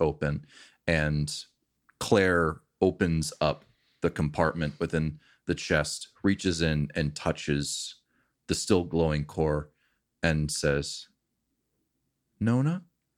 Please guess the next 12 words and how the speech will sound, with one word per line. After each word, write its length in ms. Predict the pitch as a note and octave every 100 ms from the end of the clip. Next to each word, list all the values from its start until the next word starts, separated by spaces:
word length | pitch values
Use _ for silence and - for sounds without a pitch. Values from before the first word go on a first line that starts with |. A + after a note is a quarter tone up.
| _ _ _ _ _ -
And 160 | F#2+
Nona, 380 | F#2 F#2 F2+ E2+ _ _ _ _ _ -
as 240 | A#2 G#2+ A2
you're 500 | C3 C3+ C3 A#2 - -
swimming 1120 | - - - B2 B2 A#2+ A2 G2+ F#2 F2 G2 -
in 540 | G2 F#2 F2+ F2 E2+ -
this 680 | F#2 E2 - - - - - _ _ _ _ _ _ _ -
blue 1040 | G2+ G2+ F#2 G#2 A2 A2 G#2+ G#2+ G#2 G#2 _ _ _ _ _ _ _ _ -
warmth, 1000 | E2+ E2+ E2+ F#2 F2 E2 - - - _ _ _ _ _ _ _ _ _ _ -
you 140 | G2+
just 360 | G2 G2+ - -
hear 480 | G2 F2+ E2+ E2